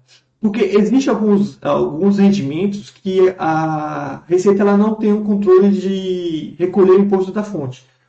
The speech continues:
Por exemplo, as pessoas que têm, são tra-, é, trabalhadores C L T, elas não precisam, é, calcular o imposto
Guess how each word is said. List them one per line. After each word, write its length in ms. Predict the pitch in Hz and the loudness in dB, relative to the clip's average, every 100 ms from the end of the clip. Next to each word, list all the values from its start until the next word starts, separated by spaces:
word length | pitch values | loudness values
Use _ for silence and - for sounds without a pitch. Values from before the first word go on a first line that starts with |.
| _ | _
Por 100 | 185 | 0
exemplo, 280 | 147 131 - _ _ _ _ | 2 -4 -10 _ _ _ _
as 160 | 160 160 | -10 -8
pessoas 300 | 202 240 - | -6 -6 -6
que 100 | - | -6
têm, 320 | 214 202 202 _ _ | -4 -4 -6 _ _
são 280 | _ 180 165 | _ -6 -4
tra-, 260 | 165 151 147 | -4 -4 -4
é, 180 | 143 | -4
trabalhadores 560 | 131 147 143 143 135 135 | -4 -4 -2 0 0 -4
C 120 | 123 | -4
L 140 | 127 127 | -6 -2
T, 360 | 165 185 190 - _ _ _ | 0 2 0 -8 _ _ _
elas 280 | - 185 202 | 0 2 2
não 160 | 214 | 0
precisam, 960 | 311 - - 208 185 180 165 147 127 127 - _ _ | 0 0 -2 0 0 -2 -4 -6 -8 -10 -14 _ _
é, 600 | 135 135 131 127 127 127 - - _ | -4 -2 -2 0 -2 -2 -6 -12 _
calcular 800 | 170 185 185 170 160 185 196 196 | -2 0 2 2 2 2 0 -2
o 60 | 180 | -4
imposto 840 | - - 170 185 196 - 185 185 | -4 2 4 4 2 -2 -4 -4